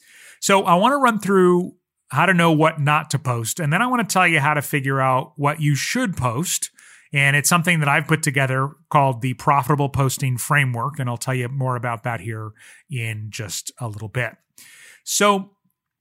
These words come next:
yeah, again, Google social media content ideas, you're gonna get a lot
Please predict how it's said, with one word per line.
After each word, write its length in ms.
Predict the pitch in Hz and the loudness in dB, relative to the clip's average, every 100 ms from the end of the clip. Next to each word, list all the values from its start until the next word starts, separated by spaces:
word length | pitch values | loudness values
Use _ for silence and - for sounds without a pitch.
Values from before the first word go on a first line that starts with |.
| _ _ - _ | _ _ -14 _
yeah, 260 | 180 165 143 | 2 2 2
again, 300 | 143 180 143 | 2 4 4
Google 260 | 202 247 | 2 0
social 320 | 220 220 - 208 | 2 2 0 0
media 180 | 208 | 0
content 440 | 180 190 185 190 175 | 0 0 2 2 2
ideas, 600 | 190 185 175 190 185 160 | 2 0 0 0 0 0
you're 100 | 190 | 0
gonna 180 | 202 175 | 0 2
get 240 | 185 190 | 0 2
a 120 | 202 185 | 2 2
lot 480 | 175 170 175 180 | 6 6 6 4